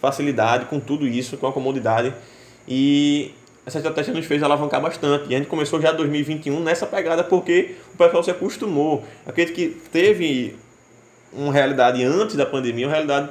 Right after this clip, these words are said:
pós-pandemia. Não tô falando só da sociedade em si, tô falando do, do, de, de mercado também, né?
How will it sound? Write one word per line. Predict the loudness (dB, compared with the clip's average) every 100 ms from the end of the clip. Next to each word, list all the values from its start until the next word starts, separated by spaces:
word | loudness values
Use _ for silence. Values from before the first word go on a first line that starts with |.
| -6
pós-pandemia. | -2 -2 -2 -2 -2 -2 -2 -4 -6 -14 -6
Não | -4
tô | -2
falando | -2 0
só | 0
da | 0
sociedade | -2 -2 2 2 0
em |
si, | -4 -6 -6
tô | -4
falando | -2 -2 -2 -2
do, | -4 -6
do, | -8 -10 -10 -14 -20 -18 -12
de, | -4 0 0 0
de | -2
mercado | 0 0 0 0 0 0 -4
também, | -4 -4 -6 -10 -20 -20 -20 -10
né? | -4 -2